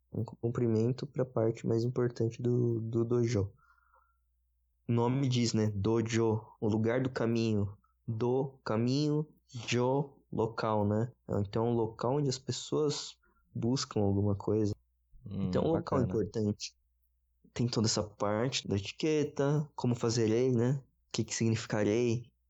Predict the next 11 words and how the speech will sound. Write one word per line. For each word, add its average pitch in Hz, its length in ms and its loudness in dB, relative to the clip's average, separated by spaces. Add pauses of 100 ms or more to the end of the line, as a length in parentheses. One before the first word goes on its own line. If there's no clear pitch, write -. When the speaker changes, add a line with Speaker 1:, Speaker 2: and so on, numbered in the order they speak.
(260)
Speaker 1:
Rei, 123 480 0 (720)
uma 120 200 2
tradução 110 540 0
que 107 100 -8
eu 107 80 4
vi 104 140 4
aqui, 101 260 0
ó, 127 220 0 (400)
é 117 80 0
demonstrar 147 580 0
gratidão. 139 680 0